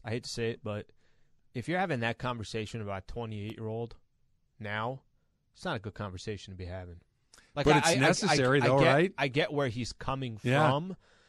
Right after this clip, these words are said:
Speaker 1: but i-, if you're trying to say, usually when Anthony Davis has been out for twenty games and he comes back and you say, "Yeah, we're gonna play him twenty-five minutes,"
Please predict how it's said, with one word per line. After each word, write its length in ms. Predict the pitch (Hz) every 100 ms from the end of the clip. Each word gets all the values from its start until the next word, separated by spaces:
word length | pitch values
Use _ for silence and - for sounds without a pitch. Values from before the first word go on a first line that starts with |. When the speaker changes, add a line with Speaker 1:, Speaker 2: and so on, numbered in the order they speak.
| _ _ 127
Speaker 1:
but 220 | 143 - -
i-, 120 | 151 -
if 200 | 147 135
you're 180 | 143 185
trying 320 | - 175 156
to 60 | 131
say, 520 | - 135 120 113 107 - _ _ _
usually 800 | 135 180 175 170 151 135 131 139 _
when 760 | 127 127 120 120 117 113 113 - _ _ -
Anthony 380 | 151 151 151 131
Davis 360 | 131 131 123 117
has 140 | 113
been 160 | 101 110
out 180 | 117 -
for 100 | 110
twenty 320 | - 127 110
games 340 | 113 113 107
and 80 | 107
he 60 | 98
comes 320 | - 110 104
back 340 | 104 104 120
and 100 | 123
you 60 | 113
say, 200 | - 120
"Yeah, 200 | 127 127
we're 140 | 123
gonna 100 | 139
play 200 | 117 123
him 100 | 120
twenty-five 500 | - 120 110 113 101
minutes," 480 | 104 92 - - -